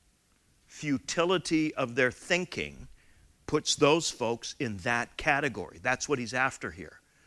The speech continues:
They are living as if there is no God. Now, nobody in the ancient world said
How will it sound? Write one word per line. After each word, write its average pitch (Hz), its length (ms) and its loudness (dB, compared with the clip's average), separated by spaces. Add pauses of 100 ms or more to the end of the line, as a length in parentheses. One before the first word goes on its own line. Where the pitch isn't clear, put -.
(320)
They 131 140 6
are 127 160 4
living 127 800 2
as 147 320 2
if 165 260 4
there 160 200 4
is 127 300 0
no 123 260 -4
God. 156 480 -4 (280)
Now, 156 80 4
nobody 180 680 4
in 143 120 4
the 143 160 0
ancient 180 440 2
world 135 340 0
said 254 680 4